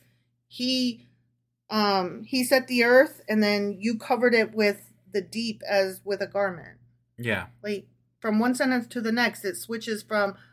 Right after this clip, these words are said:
Speaker 1: "I'm talking about him, I'm talking to him."
Speaker 2: Right, right.
Speaker 1: Weird.
Speaker 2: Yeah.
Speaker 1: "But at your rebuke, the waters fled. At the sound of your thunder, they took to flight.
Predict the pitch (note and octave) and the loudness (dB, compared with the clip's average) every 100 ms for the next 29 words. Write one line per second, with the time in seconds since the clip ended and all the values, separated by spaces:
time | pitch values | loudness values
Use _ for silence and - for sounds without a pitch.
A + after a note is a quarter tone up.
0 | _ G3 G3 A3 A3 G#3 F#3+ G3+ A3 - | _ -12 -6 -6 -4 -4 -2 2 2 4
1 | B3+ B3 B3 - F#3 - F#3 - D3 - | 0 0 0 -2 -6 -4 -6 -6 -16 -16
2 | - G3 E3 D#3 - _ - A2 A#2 G2+ | -8 -6 -6 -10 -20 _ -14 -2 2 2
3 | D#2+ _ F#2 E2+ F#2+ G2+ D#2+ - - D#2 | -2 _ -10 -8 -2 -2 -2 -8 -14 -18
4 | - _ _ _ _ _ _ _ _ _ | -20 _ _ _ _ _ _ _ _ _
5 | _ B3+ B3+ B3+ C#4+ D4 D4+ D4+ C4+ A#3+ | _ 6 6 8 8 10 8 8 6 0
6 | F#3+ B3 D4+ F4 - - A3 F#3+ G#3 A3+ | 2 2 2 0 -10 -4 0 4 8 8
7 | A3 F#3+ - G#3 G#3+ G#3+ F3 D3 - - | 6 2 -4 4 8 8 8 4 -4 -4
8 | G3 F3+ - A#3 A#3+ A#3 A3 G#3 - B3+ | -4 -2 2 2 4 4 2 0 4 4
9 | C#4 D4 D4 A3+ F#3+ - D4 C#4+ C4+ - | 8 8 8 6 4 -2 -2 -2 -2 4
10 | C4 G#3+ C3+ | 4 4 0